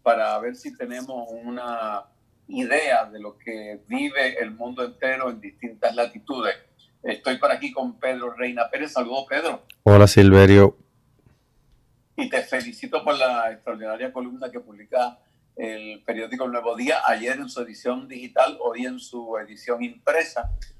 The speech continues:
Speaker 1: sobre la mirada que le das a lo que está sucediendo en, en Puerto Rico y en el mundo. Y hoy tenemos el placer de tener directamente desde Uruguay a la socióloga, economista,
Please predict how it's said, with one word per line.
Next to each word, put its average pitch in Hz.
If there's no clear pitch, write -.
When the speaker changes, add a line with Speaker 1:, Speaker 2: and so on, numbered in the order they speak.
Speaker 1:
sobre 107
la 107
mirada 123
que 120
le 107
das 107
a 107
lo 104
que 101
está 120
sucediendo 120
en, 113
en 104
Puerto -
Rico 117
y 117
en 117
el 147
mundo. 120
Y 262
hoy 170
tenemos 170
el -
placer 143
de 131
tener 123
directamente 127
desde 110
Uruguay 123
a 123
la 160
socióloga, 160
economista, 127